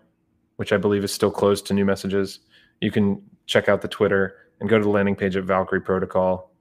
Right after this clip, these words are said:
dot com. Uh, something that strikes me as interesting with this is this kind of the first Terraform Lab project or project that, uh,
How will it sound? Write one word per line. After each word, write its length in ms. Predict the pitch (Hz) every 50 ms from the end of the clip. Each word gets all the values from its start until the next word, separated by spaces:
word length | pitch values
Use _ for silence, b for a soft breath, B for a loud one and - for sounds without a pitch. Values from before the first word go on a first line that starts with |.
| _ _ -
dot 220 | - 95 92 90
com. 360 | - - 101 98 92 92 - - _ _ _ _ _ _ _ _ _ _ _ _ _ - - B B B B B B B B B
Uh, 280 | 139 143 147 - - -
something 600 | - - - 202 - _ _ _ - 220 254 233
that 140 | 196 151 127
strikes 280 | - - 156 143 - -
me 160 | 143 143 135
as 100 | 131 123
interesting 420 | 127 123 120 123 - - - 123 117
with 120 | 113 107
this 200 | - 113 110 -
is 80 | 113 107
this 160 | 131 147 -
kind 200 | - - 208 208
of 120 | 196 147
the 80 | 135 123
first 640 | - - - 123 120 123 120 - - - - - -
Terraform 680 | - - 113 117 120 - - 120 113 110 107 104 104 101
Lab 200 | 101 101 104 107
project 480 | 107 104 101 - 104 104 104 - - - -
or 300 | 120 110 104 101 95 - _ _ _ _
project 520 | - - 110 110 107 107 107 104 - - -
that, 300 | 101 98 95 - - -
uh, 240 | 101 98 98 95 95